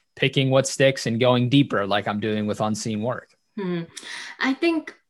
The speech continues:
Speaker 2: it's very intriguing when you come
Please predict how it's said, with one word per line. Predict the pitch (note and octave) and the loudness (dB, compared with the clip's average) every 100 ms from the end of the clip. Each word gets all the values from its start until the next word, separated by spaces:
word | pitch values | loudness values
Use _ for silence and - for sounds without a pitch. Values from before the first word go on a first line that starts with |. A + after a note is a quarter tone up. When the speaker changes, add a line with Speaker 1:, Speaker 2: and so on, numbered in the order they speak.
| _ _ _ | _ _ _
Speaker 2:
it's | D4+ - - - - | -4 -4 -6 -6 -6
very | - D4 F#4+ D#4+ | 4 10 10 10
intriguing | A#3+ G#3 - A3 A#3 B3+ G#3 F3 D#3 - - - | 6 4 2 8 10 10 8 6 4 -6 -10 -8
when | E3+ F3+ F#3 | 2 4 4
you | F#3+ | 2
come | F#3+ - F3+ E3+ E3+ F3 | 0 2 4 4 2 -2